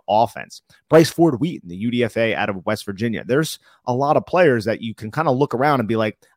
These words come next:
"I don't know if the Giants wanna either put this guy through waivers or if they want to cut this guy," but you only <laughs> have a certain amount of roster spots. So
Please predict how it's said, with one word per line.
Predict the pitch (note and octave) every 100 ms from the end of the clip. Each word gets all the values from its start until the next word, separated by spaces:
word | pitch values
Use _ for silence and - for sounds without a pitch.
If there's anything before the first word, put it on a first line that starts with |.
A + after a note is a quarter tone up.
| -
"I | E3
don't | B3+ F#3+
know | E3+
if | C3+ -
the |
Giants | G#2+ A2+ A#2+ B2+ -
wanna | A2+ A2+ G#2+
either | A#2+ G#2+
put | - -
this | C3 G#2+
guy | G#2+ A2+ A2+
through | G#2+ F#2+
waivers | G#2 C3+ D#3+ E3+ - - _
or | D3
if | E3+
they | C#3+
want | B2+ C3 -
to |
cut | - E3+ -
this | F#2+ -
guy," | F2
but | E2+ -
you | -
only | D#3+ E3
<laughs> |
have | G2+ A#2+ D3+ -
a |
certain | A2 - C3 A#2
amount | A2+ F2+ F2 A2 - _ _ _ _ _
of | B2 A2+
roster | A2+ D#3 - - E2
spots. | - F2 - -
So | - A#2